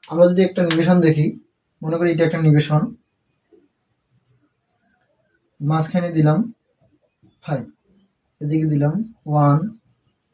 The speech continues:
টু, থ্রি, ফোর,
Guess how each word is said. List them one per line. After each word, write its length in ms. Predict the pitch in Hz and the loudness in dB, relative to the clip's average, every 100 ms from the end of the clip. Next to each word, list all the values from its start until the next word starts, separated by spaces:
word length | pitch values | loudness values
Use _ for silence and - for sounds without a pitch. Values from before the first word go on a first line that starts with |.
| - | -8
টু, 120 | 151 151 220 - _ _ _ _ _ _ _ | -4 -4 -6 -14 _ _ _ _ _ _ _
থ্রি, 240 | 147 143 220 - _ _ _ _ | -2 0 -2 -10 _ _ _ _
ফোর, 160 | 156 127 | -10 -10